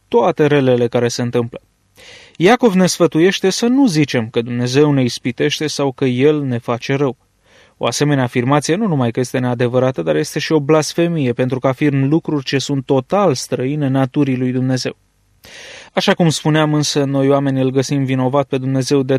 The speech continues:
tot răul din această lume. El este acuzat și în filozofiile noastre. Panteismul, de exemplu, susține că totul este Dumnezeu și că binele este mâna sa dreaptă, iar răul este mâna sa stângă. Fatalismul spune că totul se desfășoară haotic.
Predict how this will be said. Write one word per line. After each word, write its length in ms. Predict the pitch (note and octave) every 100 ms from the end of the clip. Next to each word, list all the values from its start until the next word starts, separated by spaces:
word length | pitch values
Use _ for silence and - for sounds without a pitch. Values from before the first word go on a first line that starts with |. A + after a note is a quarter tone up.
| -
tot 280 | A#3 F#3+ D#3
răul 320 | D3+ C#3 B2+
din 160 | B2
această 400 | B2 B2 B2+ -
lume. 260 | B2 B2 - _ _ _ - - - -
El 100 | C#3
este 180 | D#3 E3
acuzat 380 | D3 C#3+ D3 D3
și 160 | -
în 80 | D#3
filozofiile 760 | C#3 D3+ D3 D3 D#3 A3+ A3 C3+
noastre. 400 | A#2+ A#2 - - _ -
Panteismul, 680 | D3+ C#3 C#3+ D#3 D3 C#3 B2+
de 80 |
exemplu, 400 | C3 B2+ F3+ F3
susține 480 | D3 - C3+ E3+ E3
că 180 | C#3 C#3 -
totul 400 | A3 C4 - B2+
este 260 | A#2+ - B2+
Dumnezeu 520 | C3 B2+ B2 F3 F#3
și 180 | - C#3+
că 160 | -
binele 520 | B2+ B2+ F#3 A3+ D#3 C3+
este 220 | C3 C#3+
mâna 300 | C#3 D3 C3+
sa 220 | - C3
dreaptă, 400 | B2 C#3+ - D#3+
iar 220 | C#3 B2
răul 400 | B2+ C3+ F3+ C#3+
este 260 | A2+ - B2+
mâna 280 | B2+ B2+ B2+
sa 180 | -
stângă. 440 | C3 - F3 D#3+ C3 - _ _ _ - - - - -
Fatalismul 680 | - D#3 C#3+ C#3+ C#3 D3 C#3+
spune 300 | - D3+ C#3+
că 160 | C#3+ C3+ _
totul 420 | F3+ A#3+ A#3+ A3
se 180 | F#3+ F3
desfășoară 640 | E3 - D3 - C3 B2
haotic. 720 | B2 D3+ E3 G3 G3+ C#3 -